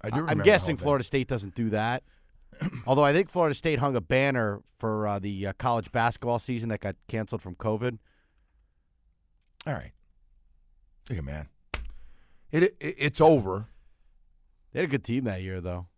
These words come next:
Speaker 2: They probably m-, they would have had a good chance to win the national championship, but, uh, the season got canceled.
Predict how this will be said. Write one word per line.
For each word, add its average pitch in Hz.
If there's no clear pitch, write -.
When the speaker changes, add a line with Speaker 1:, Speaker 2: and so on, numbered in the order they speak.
Speaker 2:
They 101
probably 117
m-, -
they 104
would 104
have 98
had 92
a 85
good 82
chance 175
to 117
win 98
the 92
national 92
championship, 92
but, 87
uh, 85
the 87
season 95
got 85
canceled. 85